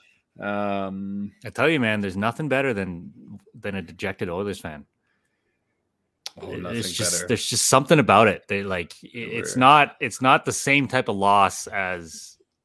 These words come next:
Speaker 2: any, it's, it's, like, almost on level. Well, it's, it's pretty much on level with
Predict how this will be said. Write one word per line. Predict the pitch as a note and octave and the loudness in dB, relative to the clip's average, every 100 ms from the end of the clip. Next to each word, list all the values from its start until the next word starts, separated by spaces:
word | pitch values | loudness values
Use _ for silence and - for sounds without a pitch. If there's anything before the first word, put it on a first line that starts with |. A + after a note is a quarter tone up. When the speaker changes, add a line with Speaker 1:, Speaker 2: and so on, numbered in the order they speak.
| - | -12
Speaker 2:
any, | G2 F2+ G2+ | -10 -10 -6
it's, | A#2 - | -8 -8
it's, | B2+ A2 - | -12 -10 -6
like, | B2+ G#2+ | -4 -4
almost | B2 A#2+ B2+ B2 A2 B2 | 2 4 4 2 0 -4
on | G#2+ | -2
level. | G2+ G2 G#2+ | -2 -4 0
Well, | F3 F3+ | 4 4
it's, | F3 - | 2 -4
it's | E3 | -10
pretty | - D#3+ C3+ | -4 -2 0
much | A2+ A2+ | 0 -2
on | F#2+ | -4
level | F#2 F#2+ | -4 -4
with | F2 F2 | -6 -8